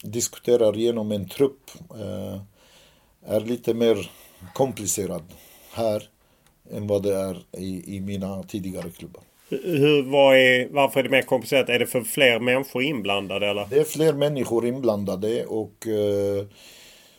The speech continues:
Speaker 1: sen, eh, sen, sen, sen är det kän-, jag känner så här att jag skulle vilja vara mer involverad i, i, i spelarna, eh, som kommer hit. Nu, nu har inte det kommit in så många spelare i och för sig.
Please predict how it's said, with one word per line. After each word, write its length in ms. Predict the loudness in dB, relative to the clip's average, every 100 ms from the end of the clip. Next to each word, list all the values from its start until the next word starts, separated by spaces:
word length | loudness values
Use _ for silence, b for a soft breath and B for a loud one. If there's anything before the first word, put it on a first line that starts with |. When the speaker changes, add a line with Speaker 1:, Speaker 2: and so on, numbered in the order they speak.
| B
Speaker 1:
sen, 640 | -16 -10 -6 0 2 2 -2
eh, 100 | -2 -4 -10 -14 B B B B B B B B B _ _ -20 _ _
sen, 300 | -8 -4 -4
sen, 380 | 0 0 0 -4 -4
sen 280 | 0 0
är 140 | 2 2
det 100 | 2
kän-, 320 | 0 -4 -6
jag 220 | 0 2
känner 320 | 2 0 0 -2
så 160 | 2
här 160 | 4 4 2
att 120 | 0
jag 140 | 0
skulle 260 | 0 -2 -4
vilja 300 | -4 -4 -4
vara 280 | -2 -2 -4
mer 460 | -4 -4 -4 -4 -12 b b -10
involverad 800 | -8 -4 -4 -2 0 -2 -4 -8
i, 120 | -10
i, 500 | -12 -10 -10 -8 -10 -14 b b b b b b
i 260 | -10 -8
spelarna, 600 | -8 -4 -2 -2 -4 -8 -12 b b -14
eh, 760 | -12 -12 -12 -14 -18 -18 -16 -12
som 240 | -10 -10
kommer 300 | -8 -8 -6
hit. 220 | -8 -8
Nu, 200 | -6 -6
nu 160 | -4 -2
har 140 | 0
inte 480 | -2 -2 0 0 0
det 120 | -4
kommit 380 | -6 -6 -6 -6
in 160 | -6 -6
så 140 | -8
många 300 | -8 -8 -10
spelare 500 | -12 -10 -10 -10 -10
i 160 | -10 -12
och 60 |
för 140 | -12 -14
sig. 260 | -12 -14